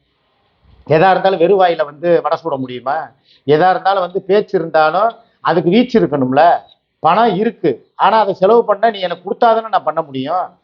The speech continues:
இப்ப என் குடும்பத்துக்கு ஒரு, இப்போ, இப்போ உன் விஷயம், உன் வீட்டுல ஒரு விசேஷம் வருதுன்னு வச்சுக்கிடுவோமே, ஒரு உதாரணத்துக்கு திலீபாவுக்கே ஒரு கல்யாணம் காட்சி வைக்கணும் அப்படின்னா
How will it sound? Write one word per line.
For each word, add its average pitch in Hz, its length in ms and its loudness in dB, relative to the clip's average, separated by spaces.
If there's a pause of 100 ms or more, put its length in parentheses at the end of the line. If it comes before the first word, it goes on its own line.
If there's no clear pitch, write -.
(200)
இப்ப 151 160 -2
என் 214 220 4
குடும்பத்துக்கு 240 480 0
ஒரு, 226 120 4
இப்போ, 185 300 0
இப்போ 175 180 -4
உன் 175 220 0
விஷயம், 180 360 0
உன் 190 140 -2
வீட்டுல 214 220 -2
ஒரு 190 120 4
விசேஷம் 170 400 0
வருதுன்னு 156 260 -6
வச்சுக்கிடுவோமே, 135 500 0 (460)
ஒரு 156 140 4
உதாரணத்துக்கு 185 600 0
திலீபாவுக்கே 185 600 0
ஒரு 180 120 -4
கல்யாணம் 160 400 0
காட்சி 165 260 -2
வைக்கணும் 147 340 -2
அப்படின்னா 120 340 -4